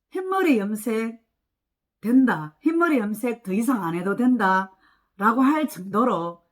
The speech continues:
제가 계속해서 배우고 열심히 해서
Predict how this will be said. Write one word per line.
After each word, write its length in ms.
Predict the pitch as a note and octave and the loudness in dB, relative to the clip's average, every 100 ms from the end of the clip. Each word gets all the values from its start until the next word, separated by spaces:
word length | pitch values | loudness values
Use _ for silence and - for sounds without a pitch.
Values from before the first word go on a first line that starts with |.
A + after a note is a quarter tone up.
| _ | _
제가 640 | - D#3+ E3+ E3+ F3+ D3 _ _ _ | -14 -6 -2 0 0 -4 _ _ _
계속해서 1120 | - B3+ D#4 - A3+ G3+ G3 F#3 E3+ E3 D#3 D3 _ _ | -2 2 2 -2 -4 -4 -6 -8 -10 -10 -10 -14 _ _
배우고 360 | - A#3+ G#3 F3+ | -2 0 0 -2
열심히 460 | F3+ G3+ A#3+ G#3 F#3+ | -2 -4 -6 -4 -4
해서 520 | G3+ - E3+ F#3 F#3 | -4 -4 -2 -2 -6